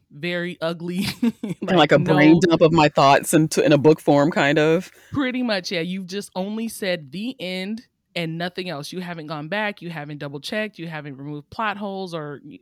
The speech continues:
Speaker 1: inconsistencies. It's just like, so that person, the alpha reader, is prepared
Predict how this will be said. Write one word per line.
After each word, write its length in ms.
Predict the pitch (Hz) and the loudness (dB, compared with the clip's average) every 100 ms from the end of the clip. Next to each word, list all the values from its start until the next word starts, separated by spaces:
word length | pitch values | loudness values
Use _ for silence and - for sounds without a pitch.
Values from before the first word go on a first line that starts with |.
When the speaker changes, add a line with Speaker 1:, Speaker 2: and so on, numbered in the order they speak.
| - | -14
Speaker 1:
inconsistencies. 920 | 175 - 175 - 233 233 220 214 208 | -12 -12 -14 -12 -12 -10 -10 -10 -10
It's 160 | 165 - | -12 -12
just 240 | 156 - | -12 -10
like, 300 | 156 143 - _ _ _ | -8 -8 -12 _ _ _
so 180 | - 208 | -4 -2
that 280 | 196 240 - | -2 -6 -6
person, 400 | 208 202 196 180 | -10 -8 -10 -10
the 160 | - | -6
alpha 260 | 175 196 196 | -8 -8 -12
reader, 340 | 175 165 160 | -10 -10 -10
is 200 | - 156 | -10 -14
prepared 920 | - 180 - - 262 214 135 135 170 | -14 -16 -14 -10 -6 -4 -4 -8 -12